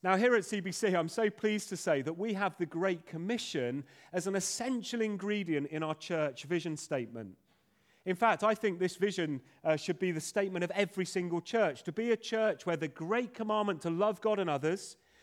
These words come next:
the great commission to share our faith, what we're thinking about today, and the great priority to seek first the kingdom of God is being lived out in the lives of our members and our attendees. What a brilliant vision.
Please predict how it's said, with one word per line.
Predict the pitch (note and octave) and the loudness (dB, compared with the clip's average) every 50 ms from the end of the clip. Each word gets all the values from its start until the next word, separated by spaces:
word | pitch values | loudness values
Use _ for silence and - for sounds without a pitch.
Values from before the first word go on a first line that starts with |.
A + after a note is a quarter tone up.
| _ _ _ _ | _ _ _ _
the | - F3 | -2 -2
great | E3 - F3 F#3+ A3 B3 B3 B3 | 0 2 2 4 4 4 2 -2
commission | - G#3+ G#3+ G3+ G3+ A#3+ A#3 - - B3+ A#3 A3+ | -4 -2 -2 0 0 0 0 0 -2 -2 -2 -2
to | - G3 | -4 -6
share | F3 - - G#3 G3 F#3 F3 | -6 -4 -2 0 2 4 4
our | E3+ D#3+ | 4 4
faith, | D#3 - - D#3+ D#3+ F3+ F3+ - - | 2 2 0 2 2 2 0 -2 -4
what | F#3+ F3 | -4 -2
we're | F3 D3+ | -4 -4
thinking | - G3 F#3 F3 - F#3 F3 | -2 -2 -2 -2 -2 -2 0
about | D#3+ E3+ D#3+ D3 C3+ | 2 2 2 0 -2
today, | - E3 D3+ F#3 F3+ D#3 B2+ A#2 A#2+ C3 C#3+ C3+ - - - - - _ | -6 -4 0 2 2 2 2 2 0 -2 -4 -6 -8 -16 -20 -20 -8 _
and | F3 F3 F#3 | 0 2 2
the | F3+ | 2
great | E3+ F3+ F3 G#3+ A#3 B3+ A#3+ - | 0 0 2 2 2 2 0 -4
priority | - - - G#3 G3+ A3 B3 C4 B3 A3 - - E3 D3+ D3+ | -6 -6 -4 -2 0 2 4 4 2 2 2 0 -2 -2 -2
to | C#3 - D#3+ | -2 -4 -8
seek | - - - B3 A#3+ G#3+ - - | -8 -6 -6 -4 -4 -4 -6 -8
first | - A3+ G#3+ G#3 F3+ - - | -2 0 2 2 2 0 -2
the | F#3+ F3+ | -4 -4
kingdom | - - - C4 C4 C4 A#3 F#3+ D#3+ | -4 -8 -8 -6 -4 -2 0 0 0
of | D3 B2+ - | -2 -2 -2
God | - C3 A#2+ A#2+ B2 C#3 D3+ - - - _ _ _ _ _ _ _ _ _ | -2 0 2 2 2 2 0 -2 -8 -18 _ _ _ _ _ _ _ _ _
is | - E3 - | -6 -4 0
being | - G3 F#3+ F#3 F#3 | 2 2 2 2 4
lived | F#3+ A3 A3+ A3 - | 4 2 2 4 2
out | G3+ F#3+ F#3 E3+ | 2 2 2 0
in | D#3+ | -2
the | D#3+ D#3+ | -2 -2
lives | D#3+ E3 E3 D#3+ D#3 - D#3+ | 0 0 0 0 0 -2 -2
of | C3+ | -2
our | D#3 D3+ D3+ | -2 -2 0
members | D3 D3+ D#3 D3+ D3+ C#3+ C#3+ C3+ C3 B2+ - - _ _ _ _ | 0 -2 -2 -2 -2 -2 -2 -2 -2 -4 -8 -14 _ _ _ _
and | D3 D3 | -6 -2
our | D3 C#3 C#3 C3+ | -2 0 -2 -2
attendees. | - D#3+ D3+ D3 C#3 D#3+ D#3 C3 - | -4 -6 -6 -4 -2 -2 -2 -2 0
What | E3 A#3 A#3+ | 0 0 0
a | |
brilliant | F3 - - E3+ G3 G3 G#3 F#3+ F3 E3 D#3+ C#3+ | 0 -2 -6 -10 -6 -2 0 0 0 0 -2 -2
vision. | D#3+ D#3+ C#3 - B2+ A2 G2 | -2 -2 -2 -2 -6 -6 -8